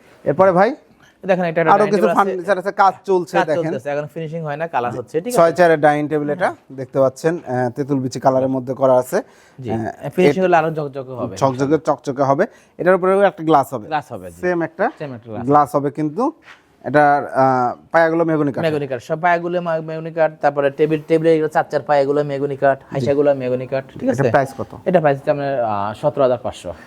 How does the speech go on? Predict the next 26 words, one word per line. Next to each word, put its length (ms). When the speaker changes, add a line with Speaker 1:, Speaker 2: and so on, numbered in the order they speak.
Speaker 1:
সতেরো 580
হাজার 380
পাঁচশো 340
টাকায় 260
ভিউয়ার্স 260
এই 240
ডাইনিং 320
টেবিলটা 300
Speaker 2:
এটার 140
Speaker 1:
আপনারা 40
Speaker 2:
উপরে 200
Speaker 1:
পাবেন। 140
Speaker 2:
টেন 60
মিলি 120
গ্লাস 220
বসবে, 260
Speaker 1:
টেন 160
মিলি 180
Speaker 2:
ইনশাআল্লাহ, 280
ঠিক 80
Speaker 1:
গ্লাস 120
Speaker 2:
আছে? 60
Speaker 1:
বসবে। 140
ওকে, 140
চমৎকার। 320
এরপরে? 300